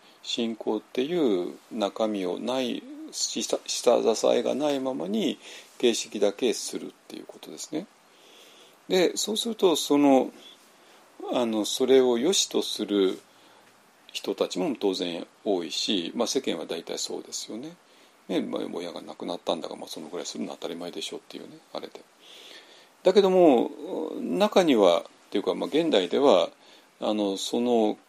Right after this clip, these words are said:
中身のなさに耐えきれなくて、あの、もう、そういうのは全く意味ないんじゃないってね、全く意味ないんじゃない？だってお金もかかるしってね、いう人たちがいて、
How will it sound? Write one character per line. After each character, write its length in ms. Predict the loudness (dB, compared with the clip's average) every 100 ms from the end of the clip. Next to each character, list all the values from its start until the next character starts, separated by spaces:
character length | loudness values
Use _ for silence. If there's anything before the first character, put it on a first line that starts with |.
| -20 _ _ _ _ _ _ _ -4
中 280 | 0 2
身 100 | 2 0
の 100 | -2
な 120 | -2
さ 200 | 0 -2
に 180 | -2 -8
耐 200 | -4 -4
え 60 | -4
き 140 | -4
れ 120 | 0 0
な 120 | -2
く 100 | -10
て、 220 | -8 -8 _ _ -20 _ _ _ _ _
あ 120 | -6
の、 120 | -4 -4
も 600 | -4 -6 -2 -2 -2 -8
う、 0 | _ _ _ _ _ -20 _ -8
そ 160 | -2
う 20 |
い 40 | -2
う 80 | -4
の 80 |
は 80 | -10 -10
全 100 | -8
く 60 |
意 80 | -4
味 120 | 0
な 100 | 0
い 60 | 0
ん 20 |
じ 100 | -2
ゃ 20 |
な 100 | -2
い 40 | -4
っ 60 |
て 200 | -8 -10
ね、 140 | -10 -18 _ _ _ _ _ _ _ _ _ _ _ _ _
全 80 | -10
く 100 | -6
意 60 | -2
味 100 | 0
な 80 |
い 40 | 0
ん 20 |
じ 60 | 0
ゃ 40 |
な 60 | -4
い？ 60 |
だ 100 | -2
っ 20 | -4
て 40 |
お 60 | -2
金 160 | -4
も 100 | -6
か 80 | -4
か 120 | -4
る 60 | -2
し 200 | -4 -4
っ 40 |
て 160 | -6 -12
ね、 120 | -12 -14 _ -20 -20 _ _
い 100 | 0
う 280 | 2 2 0
人 220 | -4 -6
た 140 | -4 -2
ち 160 | 0
が 540 | 4 6 6 4 0 -6 _ -10
い 100 | -8
て、 360 | -2 0 0